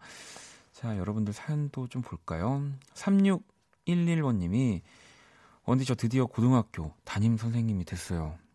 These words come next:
맨날 공부만 하다가 드디어 아이들을 만날 생각을 하니 떨리고 긴장돼요. 정말 멋있는 선생님이 될 수 있도록 노력할게요. 새 출발 응원해주세요." 라고. 하셨습니다. 뭐, 일단 뭐, 벌써부터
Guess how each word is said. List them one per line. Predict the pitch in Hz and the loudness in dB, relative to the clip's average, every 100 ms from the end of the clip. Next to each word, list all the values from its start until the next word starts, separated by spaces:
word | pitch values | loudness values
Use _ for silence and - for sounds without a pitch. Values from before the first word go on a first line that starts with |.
| - | 0
맨날 | 98 98 | 4 4
공부만 | - 107 117 101 | 4 4 6 4
하다가 | 117 101 95 104 85 - - - - - | 2 0 2 0 0 -6 -20 -20 -20 -10
드디어 | - 143 160 | -4 2 4
아이들을 | 123 120 139 143 | 6 4 2 0
만날 | 127 95 110 | 2 2 2
생각을 | 117 120 104 98 | 0 -2 -2 -2
하니 | 117 104 80 _ - | -2 -2 -4 _ -4
떨리고 | 127 127 120 107 92 _ _ _ | 0 0 -2 -4 -8 _ _ _
긴장돼요. | - 123 110 85 78 71 - _ _ _ | 0 4 4 2 -2 -10 -16 _ _ _
정말 | - 95 92 | -6 -2 0
멋있는 | 85 - 120 | 0 0 0
선생님이 | 117 131 139 135 120 | 0 0 0 0 -2
될 | 90 | -4
수 | - | -6
있도록 | 123 - - 135 - - - - - _ | -8 -6 -4 -4 -6 -16 -20 -20 -20 _
노력할게요. | 110 139 - 135 - 104 120 82 _ _ _ | -2 0 -2 -6 0 2 2 -2 _ _ _
새 | - 180 | -14 -10
출발 | - 170 143 101 - _ _ - | -4 0 2 0 -2 _ _ 0
응원해주세요." | 107 123 104 80 82 78 - | 4 6 4 0 -8 -10 -14
라고. | - - - - _ - - - _ _ | -18 -14 -14 -14 _ -20 -20 -20 _ _
하셨습니다. | - 104 - 82 76 78 73 - - - - - - - - - - _ | -10 -10 -10 -10 -8 -10 -10 -14 -20 -20 -20 -20 -20 -20 -20 -20 -20 _
뭐, | 147 175 175 165 | 0 2 2 0
일단 | 135 202 240 | 0 0 0
뭐, | 151 151 - _ | 0 -2 -6 _
벌써부터 | - 104 165 185 - 98 107 120 | -6 -4 -4 -4 -4 -2 0 -2